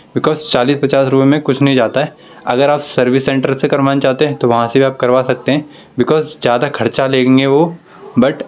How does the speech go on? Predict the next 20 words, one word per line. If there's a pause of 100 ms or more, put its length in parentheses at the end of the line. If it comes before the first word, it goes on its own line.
(120)
अगर
आपको
नियर
बाय
से
कराना
है
तो
यही
work
होने
वाला
है। (300)
चालीस
पचास
रुपये
में
आपका
ये
work